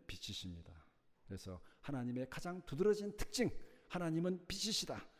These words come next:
순수하시다, 완전하시다, 의로우시다. 동시에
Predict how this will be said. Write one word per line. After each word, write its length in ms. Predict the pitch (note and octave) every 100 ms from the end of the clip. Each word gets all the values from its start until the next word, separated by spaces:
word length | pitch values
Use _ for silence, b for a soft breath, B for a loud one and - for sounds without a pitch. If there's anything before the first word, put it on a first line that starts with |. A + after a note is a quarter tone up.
| b
순수하시다, 680 | - D#3 C4 F#3+ D#3+ E3 B2+ - b b
완전하시다, 640 | E3 A3 A#3 G#3+ A#3+ - - - -
의로우시다. 520 | B3 C#4+ - - - - - - - -
동시에 480 | F#3+ F#3 C4+ B3+